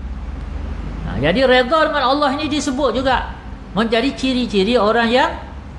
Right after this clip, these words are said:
beriman. Ha, jadi sebab itu perkara ini dia adalah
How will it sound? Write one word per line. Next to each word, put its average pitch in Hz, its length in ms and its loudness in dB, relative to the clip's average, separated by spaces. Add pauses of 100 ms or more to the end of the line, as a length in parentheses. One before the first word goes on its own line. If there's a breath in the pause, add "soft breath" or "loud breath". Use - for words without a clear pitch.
(500)
beriman. 240 560 2 (800)
Ha, 123 160 -6
jadi 208 160 2
sebab 240 240 0
itu 320 380 0 (840)
perkara 226 400 4
ini 247 400 0
dia 226 320 2
adalah 196 640 2